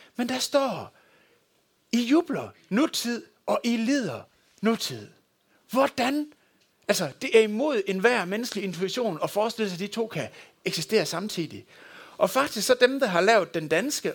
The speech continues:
oversættelse, de har skrevet det her anderledes, end det står i den græske grundtekst. De har oversat det med, "Da skal I juble, skønt I nu lider."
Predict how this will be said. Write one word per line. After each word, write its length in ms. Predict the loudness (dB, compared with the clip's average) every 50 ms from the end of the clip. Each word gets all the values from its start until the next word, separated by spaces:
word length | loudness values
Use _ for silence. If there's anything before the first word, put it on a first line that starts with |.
| -4 0
oversættelse, 640 | 2 2 2 2 0 -2 -2 -2 -2 -4 -4 -8 -10 -14 -18 -20 -20 -20 -16 -6 -2
de 100 | 0 0
har 80 | 0 0
skrevet 460 | 2 4 4 4 4 2 -6 -10 -14 _ _ _ _ _ 0
det 80 | 2 4
her 160 | 4 4 4
anderledes, 420 | 4 2 2 2 2 2 2 0
end 80 | -4 -8
det 80 | -6
står 160 | -2 0 0 0
i 40 |
den 100 | 0 -2
græske 280 | -2 -2 -2 -2 -4 -8
grundtekst. 520 | -6 -6 -6 -6 -8 -10 -10 -12 -12 -18 -20 -20 -16 -6 0
De 80 | 2
har 60 | 4 4
oversat 420 | 4 4 2 0 0 -4 -4 -4
det 100 | -6 -4
med, 120 | -4 -6 -6 -8 -16 -20 -20 _ _ -6 2 2
"Da 160 | 2 2 2
skal 380 | -2 -2 0 0 0 0 -2 -6 _ -4
I 60 | -4
juble, 580 | -4 -2 0 0 0 0 0 -4 -12 -12 -12 -14 _ _ _ _ _ -6
skønt 400 | -4 -2 2 2 2 2 0 -8
I 80 | -10 -8
nu 140 | -6 -6
lider." 340 | -4 -4 -4 -6 -6 -10 -12